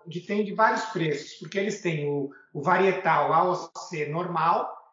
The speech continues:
e tem os Grand Crus. Os Grand Crus não, são mais caros, são vinhos de sessenta, setenta, oitenta euros e mais, dependendo se você pega micro vinhedos,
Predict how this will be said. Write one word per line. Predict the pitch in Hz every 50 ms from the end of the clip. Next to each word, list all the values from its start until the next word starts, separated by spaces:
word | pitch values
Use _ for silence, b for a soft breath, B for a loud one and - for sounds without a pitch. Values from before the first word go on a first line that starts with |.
| _ _ _
e | 233
tem | 220 - 226 226 240
os | 240 214
Grand | 196 220 240 247 254
Crus. | - - 202 180 151 - - - -
Os | 190 170
Grand | 185 240 254 277 233
Crus | - 240 285 285 185
não, | 175 170 160 - -
são | - 160 151
mais | 165 170 165 -
caros, | - - 147 165 180 180 165 147 143
são | - - 151 151 151 151 147 - - _ _ _ _
vinhos | 131 139 156 165 156 139
de | 143
sessenta, | 127 - - 160 143 - - - 170 170 180 185 165 - 156 143
setenta, | - 151 143 - 156 160 160 156
oitenta | 147 131 - 170 170 - 143 131 135 139
euros | 156 170 170 143 135 120 135
e | 139
mais, | 131 135 139 147 160 175 180 190 - - - - - _ _ _ _ _ _ _
dependendo | 143 143 143 156 151 165 180 170
se | - 160
você | - 170
pega | 160 - 170 165 160 156 151 147
micro | 156 165 156 - 165 147
vinhedos, | 135 143 147 156 165 147 123 -